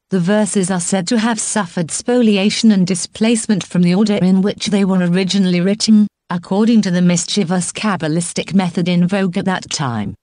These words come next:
Ripley, therefore, is universally complained of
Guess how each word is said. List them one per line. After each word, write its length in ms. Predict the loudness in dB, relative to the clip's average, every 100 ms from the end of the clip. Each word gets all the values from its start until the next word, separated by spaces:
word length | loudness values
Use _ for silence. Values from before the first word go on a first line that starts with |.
| _
Ripley, 480 | -4 -2 0 0 0 -4 _
therefore, 640 | -4 0 0 0 2 2 2 -2 -2
is 140 | 0
universally 720 | 2 2 2 -2 -2 0 0 0
complained 640 | 2 0 2 2 4 4
of 260 | 2 -2